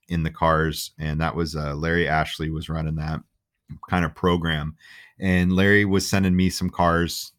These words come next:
out of that batch. And we were doing, you know, just over the,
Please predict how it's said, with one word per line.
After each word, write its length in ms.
out 100
of 80
that 240
batch. 380
And 100
we 100
were 80
doing, 420
you 180
know, 60
just 320
over 240
the, 120